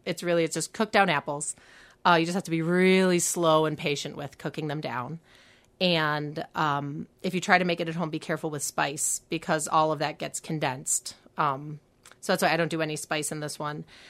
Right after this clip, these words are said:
And then mix it with, uh, a couple different types of mustard, um, so that it's a little bit tart, a little bit sweet. You get that mustard kind of bite that cuts through the richness of the sausage, and it's a really yummy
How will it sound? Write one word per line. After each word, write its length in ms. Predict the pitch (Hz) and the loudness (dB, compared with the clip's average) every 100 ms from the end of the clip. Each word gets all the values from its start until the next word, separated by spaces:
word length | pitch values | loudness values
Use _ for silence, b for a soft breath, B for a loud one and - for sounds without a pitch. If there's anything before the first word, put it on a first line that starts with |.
| B - | B 0
And 180 | 190 180 | 2 4
then 480 | 170 165 160 160 - | 4 2 0 -2 -2
mix 280 | 190 185 - | -2 -2 -2
it 140 | 175 | -2
with, 240 | 175 165 160 - | 0 0 -2 -2
uh, 220 | 170 160 | 2 4
a 40 | 160 | 2
couple 220 | 220 190 | -2 -2
different 240 | 175 165 | -2 -4
types 220 | 180 156 170 | -2 -2 0
of 80 | |
mustard, 640 | 156 143 - 147 143 147 170 b b b b b | 0 0 -2 -6 -6 -10 -16 b b b b b
um, 560 | 175 165 151 151 156 - _ _ _ | 6 8 6 2 -6 -10 _ _ _
so 200 | - 196 | -4 0
that 240 | 170 156 - - | 2 2 -2 -6
it's 420 | 165 160 - - _ _ _ _ _ | -6 -4 -4 -4 _ _ _ _ _
a 80 | 175 | -4
little 300 | 175 220 247 | 0 0 2
bit 160 | 220 - | 0 -2
tart, 500 | - 185 190 185 - | 2 4 4 2 -4
a 100 | 175 | -4
little 240 | 175 190 190 | -2 0 0
bit 180 | 185 | -2
sweet. 500 | - - 175 180 175 _ | -2 -4 -4 -2 -4 _
You 100 | 190 | -6
get 160 | 175 170 | -4 2
that 180 | 165 | 0
mustard 520 | 170 175 170 - 180 - | 2 2 2 0 -4 -2
kind 160 | 170 | -2
of 100 | 165 | 0
bite 240 | 170 165 - | 2 0 -2
that 160 | 151 | -10
cuts 280 | - 180 - | -4 -2 -2
through 120 | 185 | -4
the 100 | 170 | -4
richness 480 | 151 160 - 170 160 | -4 -4 -4 -4 -4
of 60 | 160 | -4
the 80 | |
sausage, 540 | 151 156 147 - 151 147 | -2 0 0 -2 -6 -6
and 100 | 160 | -6
it's 140 | 156 | -6
a 80 | 160 | -6
really 680 | 151 156 165 170 165 160 147 | -8 -8 -2 2 2 2 0
yummy 600 | 151 147 147 139 151 | -2 -4 -4 -8 -12